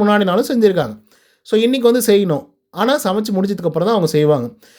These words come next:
So இது ஒரு பிரச்சனையா வந்து மாறுது. ஏன் மாறுது அப்படின்னு பார்த்தீங்கன்னா, சாண்ட்ரா அவர்கள் இருந்திருக்காங்க இல்லையா, அவங்க வந்து க்ளீன் பண்ணாமலே போயிட்டு இருப்பாங்க. So அது வந்து "எனக்கு க்ளீன் பண்ணி கொடுங்க" அப்படின்னு சொல்லி நம்ம கனியக்கா கேட்கும்போது, "சரி இருங்க கிளீனர்ஸை கூப்பிட்றோம்" அப்படின்னு சொல்லி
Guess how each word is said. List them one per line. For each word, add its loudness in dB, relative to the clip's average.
So 0
இது 4
ஒரு 6
பிரச்சனையா -6
வந்து -4
மாறுது. -2
ஏன் 0
மாறுது 0
அப்படின்னு 0
பார்த்தீங்கன்னா, -2
சாண்ட்ரா 2
அவர்கள் 0
இருந்திருக்காங்க -4
இல்லையா, 0
அவங்க -2
வந்து -2
க்ளீன் 0
பண்ணாமலே 0
போயிட்டு 0
இருப்பாங்க. -2
So 2
அது 2
வந்து 0
"எனக்கு -2
க்ளீன் 0
பண்ணி -2
கொடுங்க" -2
அப்படின்னு -2
சொல்லி -2
நம்ம -2
கனியக்கா 2
கேட்கும்போது, -2
"சரி 2
இருங்க 0
கிளீனர்ஸை -2
கூப்பிட்றோம்" -4
அப்படின்னு -6
சொல்லி -6